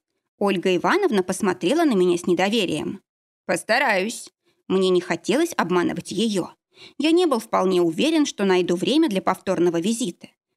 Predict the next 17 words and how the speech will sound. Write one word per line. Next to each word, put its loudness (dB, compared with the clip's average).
Но 0
если -2
получится, -4
то -4
почему 0
бы 0
нет? -4
«До 0
свидания», 0
сказал -2
я -2
Ольге 0
Ивановне. -2
«Всего -2
хорошего». -2
Тридцать -2
шесть. -8